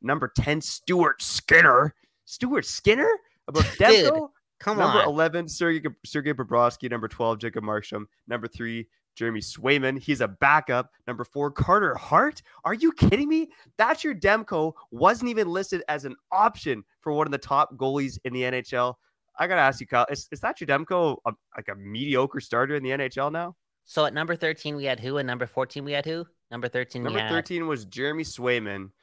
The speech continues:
Speaker 2: Oh, my
Speaker 1: uh,
Speaker 2: God.
Speaker 1: the one B goaltender for the Boston Bruins. And number four was Carter Hart of the
Speaker 2: Fourteen.
Speaker 1: Philadelphia Flyers.
Speaker 2: At number fourteen,
Speaker 1: Thatcher Demko
Speaker 2: Carter.
Speaker 1: didn't even make the list. Those are the fourteen options for rank these best four, the be-, fourteen best goaltenders in the N H L. Thatcher Demko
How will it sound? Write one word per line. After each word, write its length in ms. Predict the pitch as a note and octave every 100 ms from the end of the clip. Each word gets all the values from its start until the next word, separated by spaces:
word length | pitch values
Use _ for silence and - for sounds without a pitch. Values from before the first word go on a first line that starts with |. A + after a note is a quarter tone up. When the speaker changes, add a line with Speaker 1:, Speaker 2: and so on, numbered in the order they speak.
| _
Speaker 2:
Oh, 220 | B2 A2
my 80 | G2
Speaker 1:
uh, 120 | G2+
Speaker 2:
God. 240 | G2+ G2+ G2+
Speaker 1:
the 60 |
one 320 | G#2+ A2+ D3 C3+
B 220 | C3 C3
goaltender 440 | B2+ B2+ B2 A#2
for 80 | A2
the 80 | G#2
Boston 380 | G#2 A2+ - G#2+
Bruins. 320 | G#2+ G2+ F#2+
And 80 | A#2
number 180 | B2+
four 260 | B2+ - B2+
was 120 | G#2
Carter 400 | - - A#2 A#2+
Hart 400 | - A#2+ A2+ F#2 _ _ _ _ _
of 100 | -
the 40 |
Speaker 2:
Fourteen. 300 | D3+ D3+ F3
Speaker 1:
Philadelphia 420 | E3+ A2 G#2+ G#2 G2
Flyers. 640 | - G2+ G2+ F2+ F#2+ - _ _ _
Speaker 2:
At 120 | C3
number 200 | C3+ C#3
fourteen, 340 | C3+ C3+ C#3 C3+
Speaker 1:
Thatcher 120 | C3
Demko 160 | C3 C3
Speaker 2:
Carter. 120 | B2+
Speaker 1:
didn't 160 | C3
even 120 | C3 C3+
make 180 | C#3
the 60 | C#3
list. 360 | C#3+ G#2+ - -
Those 180 | B2
are 40 | C3
the 80 | C3
fourteen 340 | C3 B2 B2
options 420 | A2+ A#2 - G2+
for 460 | - G#2+ G2+ G2 -
rank 260 | G#2 A2+ A#2
these 140 | A#2
best 260 | - G#2+ - -
four, 160 | A2 -
the 100 | G#2
be-, 120 | G#2 G2
fourteen 340 | - A2 - G#2
best 180 | G2+
goaltenders 440 | - G2+ G2 G2 F2+
in 60 |
the 60 | F#2+
N 60 | F#2+
H 140 | -
L. 180 | F#2+ F2 _ _ -
Thatcher 260 | B2+ -
Demko 400 | B2 A#2 A2 A2+